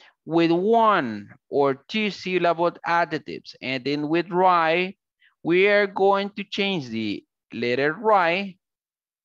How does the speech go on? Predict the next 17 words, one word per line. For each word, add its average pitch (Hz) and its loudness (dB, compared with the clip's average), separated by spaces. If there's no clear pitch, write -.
to 117 0
a 113 2
letter 113 0
I, 190 0
and 151 -2
we 254 0
are 247 2
going 180 0
to 143 0
add 127 0
E 208 -6
R." 107 -2
Está, 131 -4
esta 123 -10
está 156 -6
fácil, - -4
¿sí? 165 -6